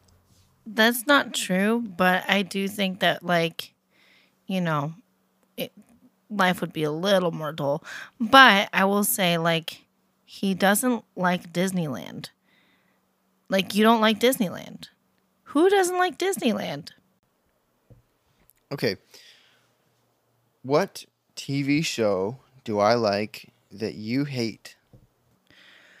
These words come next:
Speaker 1: Anything violently graphic. I don't know. I can't, we really, we really don't watch a lot of T V together. Like, but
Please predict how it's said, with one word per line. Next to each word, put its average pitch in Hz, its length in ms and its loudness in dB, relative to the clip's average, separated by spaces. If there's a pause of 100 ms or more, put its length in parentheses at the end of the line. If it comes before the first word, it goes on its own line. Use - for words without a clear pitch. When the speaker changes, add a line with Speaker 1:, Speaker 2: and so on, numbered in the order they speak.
(1200)
Speaker 1:
Anything 277 440 2
violently 175 540 0
graphic. 147 640 -2 (580)
I 214 120 2
don't 202 160 4
know. 180 200 2
I 180 120 0
can't, 226 260 4
we 247 160 4
really, 262 540 0
we 202 160 -12
really 208 400 0
don't 175 160 -2
watch 147 240 -2
a - 20 -12
lot 165 160 0
of 160 100 -6
T 170 240 -8
V 160 180 -6
together. 151 640 -4
Like, 160 340 -4 (640)
but 175 480 2